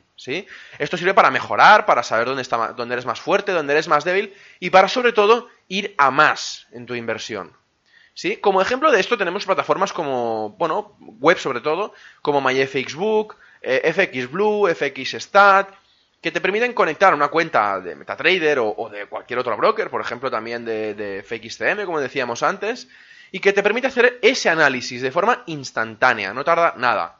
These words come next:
La cuenta es gratuita y además, bueno, te permite hacer un montón de cosas, ¿no? Por otra parte, tenemos, eh, programas que se instalan, como el Strategy One, que es un poco más avanzado que las plataformas web, pero es de pago.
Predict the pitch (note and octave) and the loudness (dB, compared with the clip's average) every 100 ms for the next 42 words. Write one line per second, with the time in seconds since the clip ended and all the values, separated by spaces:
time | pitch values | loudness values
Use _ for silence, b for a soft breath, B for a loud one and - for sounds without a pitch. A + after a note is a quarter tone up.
0 | - G2+ A#2+ A#2 A#2 A2 G#2 C3+ F#3+ G#3+ | -14 -8 -6 -6 -6 -8 -8 -10 -2 0
1 | G3 B2 A2+ D3 - b b b F3+ - | 0 -2 -4 -6 -8 b b b -8 -6
2 | C#3 C3+ C#3 D3+ E3 D3 A#2 B2 A2 G#2+ | -6 -2 -4 -2 -6 -6 -8 -8 -8 -8
3 | G2+ F2+ F#2+ - _ _ b b b A#3 | -10 -12 -14 -18 _ _ b b b 6
4 | C#4+ C#4+ A3+ A#3+ G#3+ F#3 G3 - C#3+ C#3 | 6 4 4 2 2 2 0 2 0 2
5 | C#3+ D#3+ G3+ D#3+ C#3 A2+ G3+ A#3+ F#3 C#3+ | 4 4 2 -4 -8 2 6 6 4 0
6 | C3 B2 A#2+ - E3 G3 D#3 B2 C#3+ F3 | -2 -2 -4 0 0 0 -4 -2 4 4
7 | B2+ F3+ A#3+ C4 A#3+ A3+ F#3+ F3 C#3 A#2+ | 4 -2 -6 -4 -2 2 2 2 0 2
8 | F3 F3+ A2+ - G#2 G2+ - G2 G2 C#3 | 4 4 2 -4 -4 -4 -6 -8 -6 -2
9 | C3+ C#3 G3 A#3 - B B B B G3 | -2 2 0 0 -6 B B B B 4
10 | G#3+ F3 - C3 A2 F2 | 4 4 6 6 4 -4